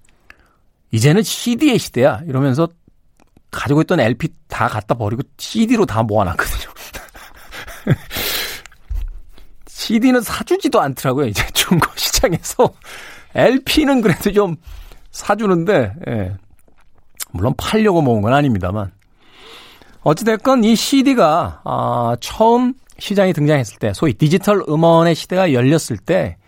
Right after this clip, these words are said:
드디어 잡음이 없는 완벽한 사운드를 감상할 수 있다라고 대대적인 홍보를 했고 사람들은 그 완벽한 사운드에 열광했습니다.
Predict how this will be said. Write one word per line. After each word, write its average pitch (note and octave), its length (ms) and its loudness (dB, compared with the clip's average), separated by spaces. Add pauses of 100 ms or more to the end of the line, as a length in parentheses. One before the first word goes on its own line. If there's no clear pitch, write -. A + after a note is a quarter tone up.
(460)
드디어 D3 280 2
잡음이 F#3+ 760 0
없는 B2 460 0
완벽한 G#3+ 1040 0
사운드를 E3+ 580 -2
감상할 B2+ 360 0
수 - 100 -6
있다라고 - 1400 -8
대대적인 D3+ 400 2
홍보를 D3 420 0
했고 A#2 320 -4
사람들은 C#3+ 520 0
그 C3 160 -2
완벽한 C3 480 2
사운드에 A2+ 480 0
열광했습니다. A#2 840 0